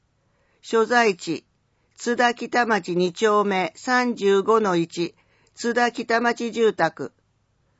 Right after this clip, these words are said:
住戸タイプ、二階二ディーケー一戸、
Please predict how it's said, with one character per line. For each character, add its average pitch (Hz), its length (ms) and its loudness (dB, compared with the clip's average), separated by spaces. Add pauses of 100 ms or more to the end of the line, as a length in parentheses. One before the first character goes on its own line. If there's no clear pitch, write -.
(280)
住 247 240 -2
戸 247 180 2
タ 226 220 2
イ 175 60 -4
プ、 - 300 -6 (420)
二 202 200 -2
階 214 420 2 (140)
二 240 380 0
デ 233 100 -8
ィ 240 160 -2
ー 240 60 -10
ケ 226 280 4
ー - 80 -6
一 220 200 -8 (120)
戸、 151 240 -2